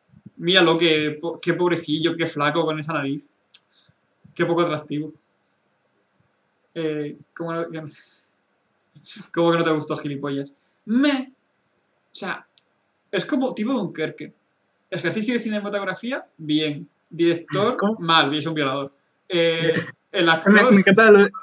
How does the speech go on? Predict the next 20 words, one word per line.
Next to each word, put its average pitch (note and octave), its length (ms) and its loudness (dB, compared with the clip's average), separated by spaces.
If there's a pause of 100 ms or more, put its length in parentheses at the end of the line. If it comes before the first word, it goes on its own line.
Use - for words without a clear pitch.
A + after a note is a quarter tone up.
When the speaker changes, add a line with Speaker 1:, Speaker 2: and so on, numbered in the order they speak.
(180)
Speaker 2:
hay F#3+ 120 8
un A3+ 80 12
comentario F#3+ 400 8
que E3 80 4
es, E3 100 2
"¿Cómo F4 300 8
que D#4 120 8 (140)
te G#3+ 120 8
aburre? F#3 540 6 (240)
¿El A3+ 140 10
antisemitismo C4 1000 10
te D#4 100 8
aburre? G4 460 8 (360)
¿El E4 360 10
holocausto F#4 800 8
te G4 100 10
aburre, G#4 520 10
Sergio?". G#4 600 8 (200)
Speaker 1:
Sí. - 520 0 (1500)
Speaker 2:
Míralo, D#3+ 480 4